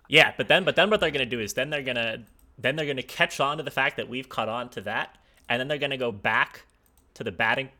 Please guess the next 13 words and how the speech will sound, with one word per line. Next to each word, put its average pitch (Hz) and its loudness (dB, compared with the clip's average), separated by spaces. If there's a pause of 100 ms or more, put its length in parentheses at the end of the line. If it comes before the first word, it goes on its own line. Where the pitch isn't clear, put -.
(120)
or 127 -4
they're 131 0
gonna 139 -2
use 143 -6
the, 120 -2
the 113 -6
juice 120 -10
balls 135 -2
in, 123 -10
like, - -12
the 110 -10
first 120 -8
inning, 120 -8